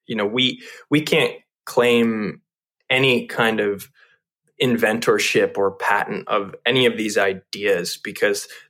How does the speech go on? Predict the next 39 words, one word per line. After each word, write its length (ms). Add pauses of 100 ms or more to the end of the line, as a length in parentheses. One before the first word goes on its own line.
(140)
th-, 180
they're 240
ultimately 480
a 80
part 340
of, 220 (600)
of 260 (380)
trends 420
and 220
things 260
that 140
have 160
been 180
shaping 600
and 80
accumulating 680
over 240
time, 440
right? 200
Philanthropy 500
goes 260
back 380
a 80 (140)
very 300
long 320
time. 400 (220)
Um, 340
even 280
corporate 380
philanthropy 440
goes 260
back 380
well 180
into 240
the 80
last 300
century. 500 (420)
And 360 (800)
as 540